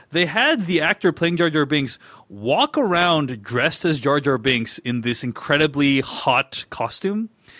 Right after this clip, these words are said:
Uh, in, uh, like, and often the weather where they were shooting was, like, a hundred thirty degrees.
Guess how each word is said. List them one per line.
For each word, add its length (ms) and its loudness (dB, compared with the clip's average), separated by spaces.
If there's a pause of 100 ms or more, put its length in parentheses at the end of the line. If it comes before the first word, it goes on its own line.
(260)
Uh, 320 2
in, 140 2
uh, 180 -2
like, 180 2
and 180 2
often 260 0
the 80 4
weather 460 2
where 180 2
they 100 2
were 100 2
shooting 380 2
was, 120 -2
like, 100 -6
a 60 -4
hundred 340 -2
thirty 240 2
degrees. 580 -2